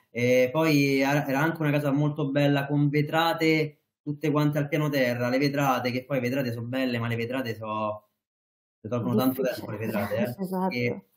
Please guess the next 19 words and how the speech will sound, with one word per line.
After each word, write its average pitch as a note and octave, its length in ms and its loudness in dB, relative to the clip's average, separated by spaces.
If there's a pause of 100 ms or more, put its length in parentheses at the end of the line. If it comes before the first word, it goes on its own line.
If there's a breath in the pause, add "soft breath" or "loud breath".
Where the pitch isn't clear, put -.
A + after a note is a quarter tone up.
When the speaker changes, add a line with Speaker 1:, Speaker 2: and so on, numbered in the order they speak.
(420)
Speaker 1:
anche D3 240 -2
se C#3+ 180 -4
tu, D3+ 120 -2
ad C3+ 100 2
esempio, B2+ 600 0
se A#2 220 -4
voi C3 160 0
andate D3 180 4
a C3 40 4
guardare B2 440 4
su, A#2+ 360 0
tipo B2 160 -2
Airbnb, B2+ 500 2 (720 loud breath)
eh, A#2 460 4
le A#2 120 0
case C#3+ 300 4
quelle B2 240 0
là B2 160 -2
strane, A#2 720 -2